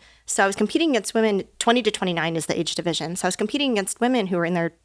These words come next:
twenty, twenty-one, early twenties. Um, so a totally different stage in life. I had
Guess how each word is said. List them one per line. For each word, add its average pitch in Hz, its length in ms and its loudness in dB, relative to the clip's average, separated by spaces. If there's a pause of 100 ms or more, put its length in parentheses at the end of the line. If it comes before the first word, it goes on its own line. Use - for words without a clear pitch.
(340)
twenty, 208 320 4
twenty-one, 196 400 2
early 185 260 2
twenties. 196 480 0 (400)
Um, 202 140 2
so 214 100 4
a 226 40 8
totally 339 260 2
different 285 260 -2
stage 190 380 0
in 247 100 2
life. 269 420 -2 (440)
I 202 80 6
had 196 160 0